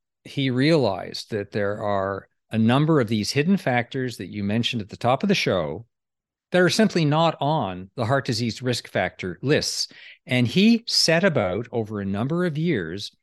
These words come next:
developing a way to target those risk factors. And so the reason that I tell the story of, of Nanobac T X, which is the name of the supplement that we're talking about here,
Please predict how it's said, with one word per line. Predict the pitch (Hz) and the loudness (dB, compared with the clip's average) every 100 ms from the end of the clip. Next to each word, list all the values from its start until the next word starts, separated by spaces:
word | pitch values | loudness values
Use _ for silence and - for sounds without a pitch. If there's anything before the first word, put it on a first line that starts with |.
| _ _ - | _ _ -4
developing | 113 110 110 131 165 160 160 - | 0 2 4 4 2 -2 -2 -2
a | 139 | -2
way | 110 98 95 107 - _ - | 0 0 0 -4 -10 _ -10
to | 117 | -8
target | - - 175 180 87 76 - _ _ | -6 0 2 4 2 -6 -14 _ _
those | 113 107 120 120 120 120 - - | -10 2 6 6 6 4 0 -6
risk | 107 131 - - _ | -2 0 -2 -6 _
factors. | - 82 - 76 - - _ _ _ - | -8 -8 -8 -14 -14 -14 _ _ _ -4
And | 127 | 0
so | 120 165 | 4 4
the | 147 | 4
reason | 147 185 240 226 160 | 4 4 6 6 4
that | 123 113 | 2 0
I | 127 147 156 143 | 0 2 2 -2
tell | - 143 135 | -6 -4 -4
the | 110 | -6
story | - - 127 131 120 104 | -8 -4 -2 -2 -4 -4
of, | 98 - _ _ | -8 -10 _ _
of | 107 98 | -8 -2
Nanobac | 117 135 120 110 101 | 0 2 2 2 0
T | - 104 | -2 -2
X, | 101 - | -2 -4
which | 101 90 | -10 -8
is | 104 | -8
the | 104 98 | -6 -2
name | 110 135 135 92 73 - _ _ _ _ _ _ - | 2 2 2 0 -4 -14 _ _ _ _ _ _ -6
of | 107 107 | -4 -2
the | |
supplement | - 156 135 117 82 - - _ _ - | 0 2 2 -2 -4 -6 -18 _ _ -6
that | 117 | -6
we're | 110 104 | -6 -2
talking | 123 127 135 101 | 0 0 0 -4
about | 87 85 | -4 -6
here, | 82 | -8